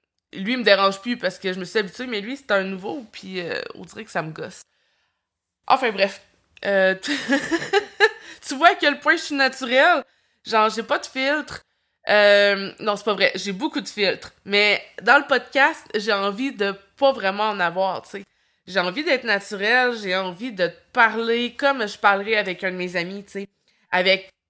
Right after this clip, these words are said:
avec le monde qui m'entoure, tu sais. J'ai envie que ce soit une vraie discussion parce que, tu sais, moi, tu peux venir me parler de n'importe quel sujet, ou presque.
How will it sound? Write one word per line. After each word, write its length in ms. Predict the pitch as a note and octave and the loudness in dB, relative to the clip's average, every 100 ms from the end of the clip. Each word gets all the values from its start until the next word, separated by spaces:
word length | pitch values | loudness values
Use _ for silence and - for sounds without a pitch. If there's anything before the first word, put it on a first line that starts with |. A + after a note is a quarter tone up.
| _ - | _ -2
avec 440 | F3+ F#3+ G3 - | 0 -2 -4 -6
le 240 | G3 F#3 | -2 2
monde 280 | F#3+ B3 F#4 | 2 2 -2
qui 120 | - C4 | -6 -4
m'entoure, 580 | A3+ G#3 C#4 D#4+ D4 | -2 -2 -2 0 -2
tu 80 | - | -6
sais. 180 | D4 D4+ _ _ _ | -6 -8 _ _ _
J'ai 140 | - G#3 | 0 0
envie 200 | G#3 G#4 | 0 -4
que 60 | |
ce 100 | E4+ | -4
soit 140 | - D#4 | -2 -2
une 140 | A3+ | -2
vraie 320 | G#3+ C4+ D#4 | -4 0 0
discussion 640 | A3 G#3+ - - A#3+ B3+ | -2 -14 -12 -6 -4 -4
parce 200 | - F#3+ | -6 -8
que, 160 | - G#3 | -6 -6
tu 720 | - _ _ _ _ _ - | -8 _ _ _ _ _ -6
sais, 100 | E4+ | -2
moi, 220 | C#4 C#4 | 0 2
tu 120 | D#4+ - | 0 -4
peux 140 | A#3+ | -6
venir 200 | A3 B3 | -2 -2
me 120 | A3 | 0
parler 340 | F#3+ F#3 G#3 A3 | 2 2 0 -2
de 100 | F3+ | -2
n'importe 480 | G#3+ A#3 A#3+ G3+ - | -2 -4 -4 -6 -4
quel 180 | F3+ | -4
sujet, 640 | F3 - F3 D#3 F3 G#3 A#3+ | -4 -10 -8 -4 0 -2 -4
ou 100 | G#3+ | -10
presque. 520 | G3+ - F#3+ A#3+ A#3+ | -8 -2 0 0 -4